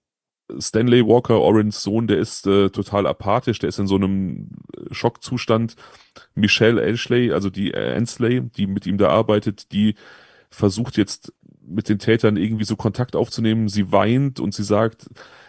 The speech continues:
dass sie doch erst neunzehn ist und damit viel zu jung, um zu sterben und versucht da irgendwie an deren Empathie, äh, zu appellieren. Und die beratschlagen sich jetzt kurz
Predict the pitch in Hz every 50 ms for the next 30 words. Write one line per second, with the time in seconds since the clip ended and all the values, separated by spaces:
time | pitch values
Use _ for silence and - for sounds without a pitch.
0 | _ _ _ 98 98 - - 107 107 104 107 85 101 - - 120 113 104 101 113
1 | 131 127 - - 127 110 131 127 - - 92 95 101 101 104 104 - - - -
2 | 117 110 - - 104 98 107 117 127 113 120 131 - - 123 - - - 117 117
3 | 120 117 113 95 98 - - 101 107 113 104 - 90 71 92 110 104 104 98 98
4 | 95 104 104 104 101 - 98 - - 101 - - - 117 117 117 120 123 - _
5 | _ _ _ _ _ _ _ _ _ _ _ - - _ - 98 95 90 - -
6 | - - - - 113 90 90 95 98 101 120 131 131 - - - - - - -
7 | - _ _ _ _ _ _ - 104 98 - - _ - 98 104 107 110 110 110
8 | 110 107 - _ _ _ _ _ _ _ _ - 95 95 98 98 110 131 - -
9 | 123 123 127 131 131 131 120 123 117 - 123 117 - - - - 135 135 135 135
10 | - - - -